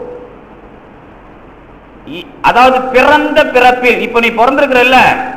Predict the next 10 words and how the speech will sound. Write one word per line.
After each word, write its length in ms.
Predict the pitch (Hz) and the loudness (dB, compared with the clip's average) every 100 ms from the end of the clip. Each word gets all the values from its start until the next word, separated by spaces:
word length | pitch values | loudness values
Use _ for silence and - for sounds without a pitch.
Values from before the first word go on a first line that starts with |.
| - - - - - - - - - - | -16 -20 -20 -20 -20 -20 -20 -20 -18 -8
அதுக்கு 320 | - 240 240 240 | -2 0 0 0
காரணம் 420 | 202 285 285 247 | 4 4 4 2
என்ன 240 | 233 262 | 0 0
அப்படின்னு 280 | 254 240 226 | 0 0 0
கேட்டீங்கன்னா, 420 | 214 202 180 185 285 320 311 285 - - - | -2 0 0 2 2 0 -2 -14 -18 -20 -16
நீ 140 | 208 240 | -4 -4
இறந்த 600 | 214 226 285 311 294 294 | 0 0 0 0 0 0
பிறப்பில் 560 | 277 269 269 277 285 262 | 2 2 0 -2 -4 -2
செய்த 340 | 240 254 262 | -2 0 0
வினை, 460 | 214 240 226 - | 0 0 0 -2